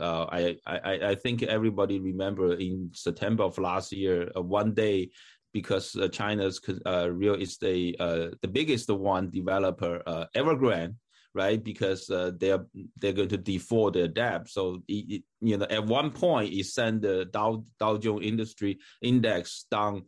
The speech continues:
more than nine hundred points, right? When the news broke. Um, so what, what Chinese government trying to do is they send their construction companies overseas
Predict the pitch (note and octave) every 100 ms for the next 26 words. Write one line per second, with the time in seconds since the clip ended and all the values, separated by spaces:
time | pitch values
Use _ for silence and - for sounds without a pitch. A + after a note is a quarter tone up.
0 | _ - G#2+ G#2 G2 G2+ G#2+ G2 G2 F2
1 | C#3 B2 - - - _ E2+ E2+ F#2 G2
2 | F#2+ G2+ A#2+ B2 - G2 F2+ E2 - -
3 | - - - - A#2+ A#2 A2+ A#2 B2+ -
4 | D3 C#3 C3+ C3 C#3 - C#3 C#3 - F#3
5 | G#3 G3 F3 E3+ C3+ C#3 C#3 A#2+ A2+ B2
6 | A#2 A#2+ G#2 A#2+ A2+ G2+ G2+ - - G2+
7 | - D#3 D3 C#3 A#2 A2 - G#2+ - A#2+
8 | A#2 A2 G#2+ G2+ - A2+ A#2 A#2 G2+ E2
9 | - C3 C#3+ C#3+ B2+ - D#3+ C#3 E2+